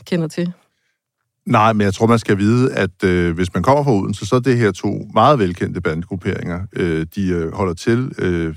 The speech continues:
Speaker 2: eller de udspringer af, øh, Vollsmoseområdet, og, øh, de har været i voldelige konflikter med hinanden i flere tilfælde. Der har faktisk også været tragiske tilfælde, hvor, øh,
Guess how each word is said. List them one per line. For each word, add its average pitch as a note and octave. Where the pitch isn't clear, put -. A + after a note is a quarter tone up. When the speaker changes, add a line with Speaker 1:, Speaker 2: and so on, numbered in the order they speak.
Speaker 2:
eller -
de E2+
udspringer G#2+
af, F#2+
øh, E2
Vollsmoseområdet, F#2+
og, F2+
øh, E2
de G#2+
har G2
været F2
i F#2
voldelige F#2+
konflikter F#2+
med F#2
hinanden F2
i -
flere E2+
tilfælde. -
Der -
har F#2
faktisk G2+
også F#2+
været F2
tragiske F#2
tilfælde, F2+
hvor, E2
øh, E2+